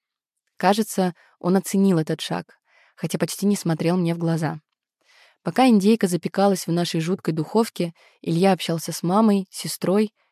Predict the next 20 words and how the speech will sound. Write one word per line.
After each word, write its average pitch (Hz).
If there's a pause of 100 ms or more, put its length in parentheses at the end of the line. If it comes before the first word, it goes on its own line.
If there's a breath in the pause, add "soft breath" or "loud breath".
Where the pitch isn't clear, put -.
(120)
и 165
ее 202
парнем-дантистом. 175 (640 soft breath)
Я 208
же 247
спряталась 185
от 156
них 165
в -
туалете. 160 (1000)
Сидя 214
на 180
унитазе, 175 (260)
я 196
смотрела 208
на 180
фото 190
Дафны 190
и -
Кита, -